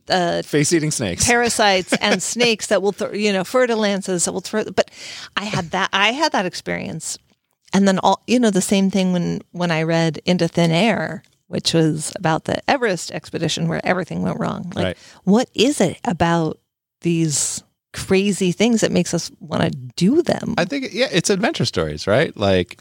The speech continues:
Speaker 2: what's the one? It's the ki-, it's the Y A book about the hatchet, I wanna say.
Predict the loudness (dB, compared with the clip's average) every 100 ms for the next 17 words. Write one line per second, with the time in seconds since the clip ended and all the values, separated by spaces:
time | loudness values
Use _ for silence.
0 | -4 -2 0 0 2 2 0 -6 -4 -4
1 | -2 -2 -4 -2 0 0 0 2 4 4
2 | 4 2 0 -2 -2 -8 -6 -6 -4 -6
3 | -6 -8 -8 -6 -6 -4 -6 -10 -20 -12
4 | -10 -6 -6 -6 -10